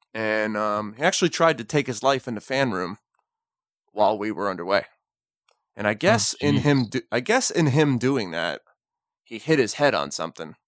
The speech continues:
Speaker 1: So to hide the injury to his head,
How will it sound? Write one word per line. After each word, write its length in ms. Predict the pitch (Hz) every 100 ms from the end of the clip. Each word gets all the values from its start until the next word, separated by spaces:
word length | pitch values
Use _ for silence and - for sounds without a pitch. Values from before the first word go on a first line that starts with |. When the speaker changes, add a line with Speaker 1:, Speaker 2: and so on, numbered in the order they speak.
| _ _ _ _ -
Speaker 1:
So 420 | - 104 95 85
to 160 | - 110
hide 720 | - - 135 131 131 117 101
the 160 | 101 -
injury 580 | 139 143 113 110 107 101
to 200 | 123 101
his 160 | 82
head, 500 | - 135 120 90 92